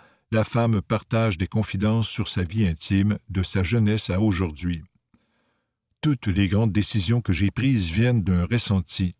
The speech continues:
explique Louise Portal au sujet de la genèse de son nouveau livre. «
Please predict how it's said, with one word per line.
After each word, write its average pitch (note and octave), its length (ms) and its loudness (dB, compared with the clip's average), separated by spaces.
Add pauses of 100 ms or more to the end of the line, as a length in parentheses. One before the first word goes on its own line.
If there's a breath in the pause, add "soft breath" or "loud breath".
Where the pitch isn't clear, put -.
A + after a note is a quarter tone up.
explique G2+ 520 -2
Louise F2 360 -2
Portal G2+ 420 -2
au D#2 120 -4
sujet G#2 360 -2
de F2 120 -2
la E2+ 180 -4
genèse G2+ 540 0
de F2+ 220 -2
son F#2 200 0
nouveau G2 320 2
livre. « F2+ 400 -4